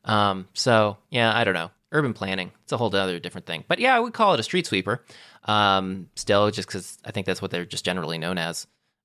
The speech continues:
uh, 'cause it sweeps. It's just, it's just whether or not it's a street, I guess. You, so you, uh,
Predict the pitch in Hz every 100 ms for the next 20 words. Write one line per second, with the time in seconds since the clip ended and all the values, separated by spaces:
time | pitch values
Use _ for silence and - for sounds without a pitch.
0 | - 87 85 82 80 104 - - - 104
1 | 95 - - _ _ _ - - _ _
2 | _ _ _ _ - _ 113 117 - 90
3 | 90 87 82 80 - - - 92 - 90
4 | 87 92 - _ _ - 107 - 151 143
5 | 147 147 139 135 135 131